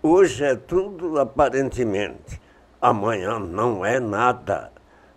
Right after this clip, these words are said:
porque voltam ao nada sem saber dizer o porquê desse nada e sem saber dizer por que volta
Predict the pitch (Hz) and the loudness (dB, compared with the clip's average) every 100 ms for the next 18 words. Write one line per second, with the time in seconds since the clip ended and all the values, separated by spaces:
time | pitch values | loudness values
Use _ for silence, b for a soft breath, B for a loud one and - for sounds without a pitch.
0 | - 117 113 - 139 113 90 113 147 175 | -4 -4 -2 -4 -4 -4 -2 4 6 4
1 | - - 160 170 147 170 - - 113 135 | 0 -4 0 0 -2 -6 -12 -2 2 2
2 | 127 117 127 151 107 101 - - 117 101 | 2 2 2 2 0 -4 -4 -4 -2 -2
3 | - 107 90 107 101 117 113 143 143 - | 0 -2 0 -6 -6 -8 -2 -2 -2 -4
4 | 160 170 - 160 156 139 110 107 - 151 | 0 0 0 -2 -2 -2 -4 -6 -6 -2
5 | 151 151 156 156 156 - _ _ _ _ | 0 2 2 0 -10 -12 _ _ _ _
6 | - 208 - - 208 - 175 127 123 110 | -16 -12 -4 0 0 2 0 2 0 -2
7 | 113 95 90 123 143 101 b b b b | -6 -6 -4 -2 -2 -4 b b b b
8 | b b _ - 165 151 156 160 110 90 | b b _ 2 2 0 0 0 0 2
9 | 123 131 123 - 135 131 - | 4 2 0 -4 -2 -2 -4